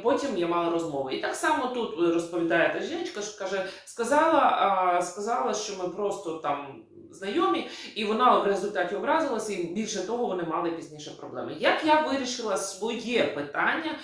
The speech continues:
коли я сказала про свою знайому? До речі, в цей момент, після цієї ситуації, я зрозуміла, що вона дійсно для мене є подруга. А, їй було погано. Ну, тобто я, е, при ній кажу,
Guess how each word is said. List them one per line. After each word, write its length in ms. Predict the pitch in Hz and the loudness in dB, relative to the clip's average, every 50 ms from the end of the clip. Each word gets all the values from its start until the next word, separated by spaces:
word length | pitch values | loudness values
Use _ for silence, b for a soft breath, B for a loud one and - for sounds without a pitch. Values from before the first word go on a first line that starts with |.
| B B B - | B B B -8
коли 180 | - 226 220 208 | -4 -2 2 2
я 140 | 175 160 - | 2 2 2
сказала 560 | - - - 170 160 170 180 156 139 - - | -2 -4 -6 -4 0 2 4 4 4 4 2
про 180 | - - 165 | -2 -4 -8
свою 360 | 165 - - 165 160 156 147 147 | -12 -10 -8 -6 -4 -4 -4 -4
знайому? 380 | 147 160 190 247 262 233 202 - | -4 -4 -4 -4 -4 -4 -6 0
До 140 | - 185 202 | 4 6 6
речі, 300 | 190 - - - 143 143 | 6 6 2 0 -4 -6
в 100 | - - | -6 -4
цей 120 | 311 339 | -2 -2
момент, 560 | 339 - 196 156 180 - 311 339 339 - - B B B B B B | 0 0 0 2 2 2 2 2 0 -2 -6 B B B B B B
після 220 | - 214 226 214 | -8 -2 0 0
цієї 500 | 202 214 214 226 220 277 311 262 190 185 | 2 2 0 -2 -2 0 0 2 2 0
ситуації, 800 | - 196 - - 151 151 170 226 277 - - 190 170 - B B B B B B | 0 0 0 0 2 4 4 4 4 2 -2 -4 -4 -6 B B B B B B
я 160 | - 196 208 208 | 0 2 4 4
зрозуміла, 520 | 220 240 220 214 220 220 247 285 269 220 | 2 2 0 -2 -4 -2 0 2 2 2
що 180 | - - 196 175 | 2 0 -4 -4
вона 180 | 185 185 180 | -2 -2 0
дійсно 600 | 170 165 151 165 208 254 254 247 269 285 285 285 B B B B B | 0 0 -2 -4 -4 -6 -6 -6 -4 -4 -4 -4 B B B B B
для 140 | 175 180 190 | -2 0 2
мене 300 | 180 165 165 175 208 240 233 180 | 2 4 2 2 2 0 0 2
є 220 | 185 202 202 202 - - - - | 4 4 4 2 0 -6 -8 -6
подруга. 680 | 208 233 262 269 269 - 165 - - 120 - - - - _ B B B B B B B B B B B | -4 0 2 2 2 2 2 0 -2 -4 -8 -10 -14 -16 _ B B B B B B B B B B B
А, 480 | - - 170 170 170 170 170 - - - - | -8 -4 -2 2 2 4 4 4 2 0 -2
їй 160 | 254 285 - - | 0 0 0 0
було 300 | 214 233 220 190 - 190 | 0 0 0 2 2 2
погано. 480 | 180 170 165 156 - - - - - - - _ | 2 2 2 2 2 2 -2 -4 -10 -14 -18 _
Ну, 140 | 175 196 190 | -6 -4 -4
тобто 240 | 180 170 - - 170 | -4 -4 -4 -4 -2
я, 360 | 175 190 196 175 - - - | 0 2 2 2 2 0 0
е, 80 | - 165 - - | -4 -4 -6 -6
при 480 | - 190 190 185 180 175 170 - - 139 | -2 2 4 6 6 6 4 4 2 -2
ній 380 | 170 175 226 302 339 - - - | -4 -2 0 2 0 0 0 -2
кажу, 720 | 208 208 214 208 190 175 185 190 185 185 180 175 170 165 | 0 0 2 2 0 0 -2 0 2 4 4 4 4 2